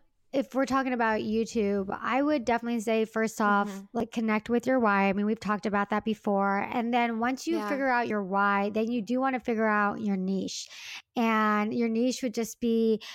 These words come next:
Speaker 1: that topic that you wanna focus on. And it's something that I would say,
Speaker 2: Mm-hmm.
Speaker 1: you know,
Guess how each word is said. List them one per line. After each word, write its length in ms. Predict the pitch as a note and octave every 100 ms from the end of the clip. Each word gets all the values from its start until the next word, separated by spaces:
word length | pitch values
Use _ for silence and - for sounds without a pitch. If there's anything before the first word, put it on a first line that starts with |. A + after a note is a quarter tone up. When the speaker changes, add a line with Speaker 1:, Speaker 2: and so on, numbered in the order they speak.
| - - _
Speaker 1:
that 840 | G#3 F3+ F#3+ A3 A3 G#3+ G#3+ G#3+ - - - - _ _ -
topic 640 | - C4+ C4 C#4 C4 -
that 140 | A3+
you 140 | G#3 A#3
wanna 200 | A3 A3
focus 420 | - G#3 B3 -
on. 220 | D4 E4 G4+ - - - - _
And 480 | C4 A#3+ A#3 A3+ A3+
it's 160 | A3+ -
something 400 | C4+ B3+ C#4 B3
that 120 | A#3+
I 160 | A3+ A#3+
would 180 | C4
say, 200 | - -
Speaker 2:
Mm-hmm. 360 | A#3+ A#3 A#3 -
Speaker 1:
you 80 | D4
know, 220 | C4+ C4